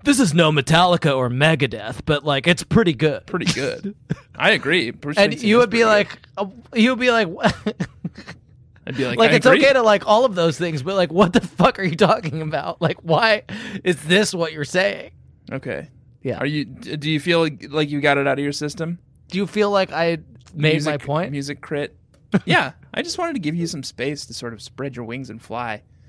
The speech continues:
Speaker 1: Thank
Speaker 2: Do you
Speaker 1: you.
Speaker 2: wanna get back to? Do you wanna cir-, circle back to Chamber?
Speaker 1: Chamber?
Speaker 2: The X-Man?
Speaker 1: Mm, yeah.
Speaker 2: Okay.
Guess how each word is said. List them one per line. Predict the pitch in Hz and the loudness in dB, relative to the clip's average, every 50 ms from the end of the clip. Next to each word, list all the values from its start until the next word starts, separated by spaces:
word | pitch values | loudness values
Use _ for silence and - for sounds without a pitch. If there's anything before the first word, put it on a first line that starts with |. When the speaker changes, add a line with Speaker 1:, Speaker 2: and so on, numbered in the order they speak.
| - - - - | -20 -20 -16 -14
Speaker 1:
Thank | - - 233 254 277 302 320 302 247 - - | -12 -10 -10 -10 -10 -10 -10 -10 -10 -10 -4
Speaker 2:
Do | 190 180 | -2 0
you | 175 | 2
Speaker 1:
you. | 202 208 | 2 2
Speaker 2:
wanna | 226 247 247 | 4 2 4
get | 214 226 208 180 | 2 2 2 4
back | 208 190 185 180 | 4 2 2 2
to? | - 208 190 180 | 0 0 0 2
Do | 160 165 | 2 0
you | 190 | 0
wanna | 196 196 185 | 0 0 -2
cir-, | - - 202 180 180 | -2 -2 -4 -4 -4
circle | - - - 185 170 175 156 | -8 -6 -6 -4 -4 -2 0
back | 151 147 147 143 | 0 0 0 -2
to | - 139 | -8 -12
Chamber? | - - 156 143 147 147 165 170 175 165 - _ - _ _ _ _ _ | -10 -8 -8 -8 -6 -4 -4 -6 -6 -8 -12 _ -20 _ _ _ _ _
Speaker 1:
Chamber? | - 165 160 180 185 240 247 233 _ _ _ _ - - - _ _ _ | -6 -4 -4 -2 -4 -4 -6 -6 _ _ _ _ -20 -20 -20 _ _ _
Speaker 2:
The | 156 170 170 160 151 135 | 0 2 2 4 4 2
X-Man? | 143 143 143 - 170 165 165 165 - - _ - _ _ _ - - | 0 -2 -4 -6 -6 -6 -6 -8 -10 -16 _ -20 _ _ _ -16 -12
Speaker 1:
Mm, | 156 151 143 139 135 131 131 131 120 - - _ _ _ _ _ - _ _ _ - _ _ _ _ _ | -10 -10 -8 -8 -8 -8 -10 -10 -12 -14 -20 _ _ _ _ _ -20 _ _ _ -20 _ _ _ _ _
yeah. | - 147 120 - - _ - _ _ | -6 -6 -6 -6 -10 _ -20 _ _
Speaker 2:
Okay. | - 147 135 127 107 85 | -8 -8 -8 -8 -10 -12